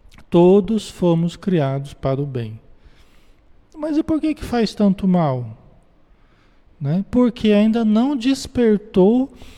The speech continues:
para os níveis de consciência superiores. Não despertou ainda para a presença divina dentro de si. Por isso que a gente tem falado, nós precisamos fazer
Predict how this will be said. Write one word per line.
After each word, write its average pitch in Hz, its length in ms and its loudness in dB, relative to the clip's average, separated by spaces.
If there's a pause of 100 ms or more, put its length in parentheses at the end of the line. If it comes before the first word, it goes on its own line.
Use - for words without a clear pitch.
(180)
para 233 240 2
os 220 160 2
níveis 214 600 4
de 180 160 -2
consciência 160 1120 -2 (420)
superiores. 131 1200 -4 (1000)
Não 165 200 0
despertou 226 840 0
ainda 240 340 0
para 220 180 -2
a 214 60 -2
presença 220 580 -2
divina 208 560 0
dentro 180 340 0
de 151 160 -4
si. 147 400 -6 (380)
Por 160 80 -4
isso 165 100 -4
que 214 80 -2
a 190 40 0
gente 202 180 0
tem 202 140 2
falado, 202 360 -2
nós 170 160 -2
precisamos 196 640 -2 (580)
fazer 185 720 -2